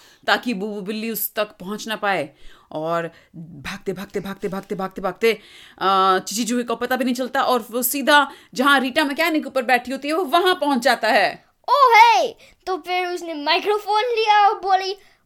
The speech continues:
Speaker 2: बोला, "बुबू बिल्ली, मैं रीटा मैकेनिक के प्लेस में हूँ।"
Speaker 1: की जगह पे, के पास
Speaker 2: हाँ।
Speaker 1: हूँ।
Speaker 2: और फिर विंडो से और
Speaker 1: खिड़की से?
Speaker 2: खिड़की से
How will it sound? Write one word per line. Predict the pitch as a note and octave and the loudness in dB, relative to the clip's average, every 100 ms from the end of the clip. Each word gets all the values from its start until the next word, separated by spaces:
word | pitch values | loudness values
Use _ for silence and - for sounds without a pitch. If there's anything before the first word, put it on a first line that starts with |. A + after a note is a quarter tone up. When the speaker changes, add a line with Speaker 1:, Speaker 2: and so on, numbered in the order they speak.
| - | -10
Speaker 2:
बोला, | D4 F#4 E4 | 0 4 4
"बुबू | A3+ B3 B4 C#5 C5+ C5+ | 0 -2 4 4 6 4
बिल्ली, | B4 C5+ C5 F#4+ | 6 8 8 6
मैं | E4+ A4 G#4 | 6 6 6
रीटा | A#4+ F4+ A#4 | 4 4 6
मैकेनिक | A#4+ G#4 A#4+ A#4+ F#4 | 4 4 4 4 0
के | - A4 | -4 -6
प्लेस | G#4+ - - F#4+ A#4 E4+ | -6 -10 -6 -4 -4 -4
में | G4 | -6
हूँ।" | G#4 F#4 E4+ C4+ C4+ - | -4 -4 -4 -8 -10 -2
Speaker 1:
की | D4 | 2
जगह | - C4 | 6 6
पे, | B3+ C4+ | 6 4
के | A#3+ C4 | 4 2
पास | C4+ A#3+ C4 E4 | 6 8 8 6
Speaker 2:
हाँ। | C#4+ | 2
Speaker 1:
हूँ। | C4+ A#3 | 2 0
Speaker 2:
और | - | 0
फिर | F#4 F#4+ | -2 -2
विंडो | F#4 F#4 G4+ G4 | -4 -4 -4 -4
से | G#4+ G4+ | -4 -6
और | E4 B3 _ _ - F4 | -6 -12 _ _ -4 0
Speaker 1:
खिड़की | B3 - A#3 | 0 -2 -4
से? | G3 F#3 F4+ | 0 2 2
Speaker 2:
खिड़की | G#4+ F#4 G4 | 0 0 -2
से | A#4+ B4+ | 2 2